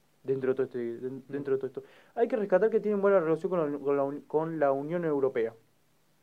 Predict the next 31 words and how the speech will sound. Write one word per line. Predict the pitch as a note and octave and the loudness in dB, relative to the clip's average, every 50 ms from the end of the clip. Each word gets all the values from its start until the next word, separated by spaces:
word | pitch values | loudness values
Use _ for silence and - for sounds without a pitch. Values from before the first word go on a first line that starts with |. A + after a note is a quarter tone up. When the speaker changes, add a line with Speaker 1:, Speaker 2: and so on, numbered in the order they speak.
| _ _ _ _ _ - - - _ _ | _ _ _ _ _ -20 -20 -20 _ _
Speaker 1:
Es | - G#3 G3 | -4 -2 0
raro, | E3+ C#3 B2+ B2 - - - | 0 0 0 -4 -6 -8 -6
eh, | - C#3+ B2 A#2+ | -6 -6 -4 -4
no | B2+ C3+ | -4 -2
es | C#3+ C#3+ | -2 0
ningún | D3+ D3+ D3+ D3+ D#3 D3+ | 0 0 0 0 0 -2
chi-, | D3+ - - | -4 -6 -6
no | D#3 D3+ | -4 -4
es | D3+ | -2
ningún | D#3 D#3 D3+ D3+ D#3 D#3 D3 | -2 -2 -2 -2 -2 -4 -6
chiste | - - G#3 G3+ G3+ - F#3 | -6 -6 -6 -2 -2 -2 -2
que | - C#3 C#3 | 0 2 4
Speaker 2:
¿Por | C3+ C3 C3 | 4 6 6
qué | B2+ B2+ | 4 4
tendrías | B2+ A#2+ A2 A2 A2 A2 | 2 0 -4 -6 -8 -10
buena | A2 A2 A2+ | -10 -10 -10
relación | G#2+ G#2+ A2 A2 G#2+ A#2 A2 | -10 -10 -10 -12 -12 -12 -14
con | A2+ A2+ | -14 -14
la | |
Unión | A#2 A#2 A#2 A#2 | -14 -12 -14 -14
Europea? | A2+ A#2+ A2+ A#2+ A#2+ - _ _ _ _ _ _ _ _ _ _ _ _ _ | -14 -14 -16 -16 -20 -20 _ _ _ _ _ _ _ _ _ _ _ _ _
Speaker 1:
Y | G#3+ | -10
porque | - C3+ - - | -10 -10 -10 -10
son | - D3+ | -8 -8
los | D#3 C#3 | -8 -6
que | C3+ | -6
los | A#2+ A#2 | -2 0
garpan. | D#3+ G3 F#3 F#3 C3+ B2+ A#2 - _ _ _ _ _ _ _ _ _ _ | 2 2 2 0 -4 -10 -12 -16 _ _ _ _ _ _ _ _ _ _
¿Quién | - A#3 A#3 | -6 -2 2
garpa | F#3 D3+ C3+ C3 - C3 B2+ | 2 2 2 2 0 -2 -2
la, | B2+ B2 B2 B2 B2 B2 A#2+ A#2+ A#2+ A#2+ A#2 A#2 A#2 A#2 A2+ | 0 0 0 0 0 0 0 0 0 0 0 -2 -2 -4 -4